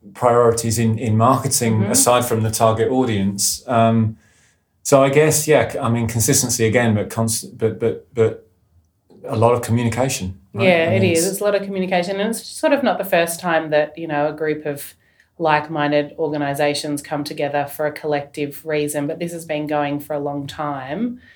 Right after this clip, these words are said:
Speaker 2: They see a lot of value in it, um, but they really see that it delivers for their members too. So it is,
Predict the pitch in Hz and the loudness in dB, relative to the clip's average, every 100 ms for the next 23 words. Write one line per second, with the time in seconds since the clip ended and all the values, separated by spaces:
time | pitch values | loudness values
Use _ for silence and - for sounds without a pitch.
0 | _ _ - 156 156 165 156 151 147 147 | _ _ -6 -4 2 2 2 0 0 0
1 | 147 147 147 143 143 143 - _ 151 147 | 0 0 -2 -4 -6 -8 -10 _ -6 -4
2 | 147 147 147 - _ 160 156 156 156 151 | -2 -4 -6 -12 _ -12 -6 -4 -4 -4
3 | 151 147 151 - 151 147 147 147 156 147 | -4 -6 -6 -8 -4 -4 -2 -6 -6 -6
4 | 139 143 147 143 - - 156 143 - 165 | -4 -4 -6 -6 -8 -4 -2 -2 -4 -2
5 | 156 160 190 175 175 - - | -2 -2 -4 -2 -2 -2 -4